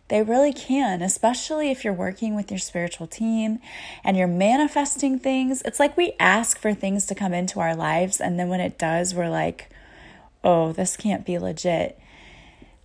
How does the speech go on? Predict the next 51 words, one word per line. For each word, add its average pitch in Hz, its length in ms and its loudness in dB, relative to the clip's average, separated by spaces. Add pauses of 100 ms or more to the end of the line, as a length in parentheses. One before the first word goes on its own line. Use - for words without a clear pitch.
It's - 140 -8
like, 262 160 0
"What 254 140 6
do 294 40 4
you 294 160 4
mean? 269 380 2
You 196 220 2
asked 220 400 2
for 180 160 -2
this." 175 260 0
I'm 233 120 2
sure 254 180 0
our 254 140 2
spiritual 208 420 -4
team's 196 300 -4
probably 175 420 0
standing 175 360 -4
back 165 280 -2
looking 175 320 -2
at 165 120 -2
us, 170 320 -4
like, 165 200 -4
shaking 185 420 -2
their 170 160 -2
head, 165 360 0
thinking, 170 500 -8 (960)
"What's 262 240 -4
going 330 260 2
on? 277 200 6
This 180 140 -2
person 254 360 -2
asked 190 380 -2
for 190 140 -2
this 180 200 -2
thing. 170 340 -6
I 175 160 -2
brought 175 440 4
it, 185 280 2
and 180 140 -2
now 185 200 2
they're 220 140 0
questioning 247 640 0
its 262 180 -4
legitimacy. 262 760 0
Like, - 180 -4
what 196 240 -4
is 277 180 -4
wrong 196 300 -2
with 233 160 -4
this - 180 -4
person?" 240 600 -8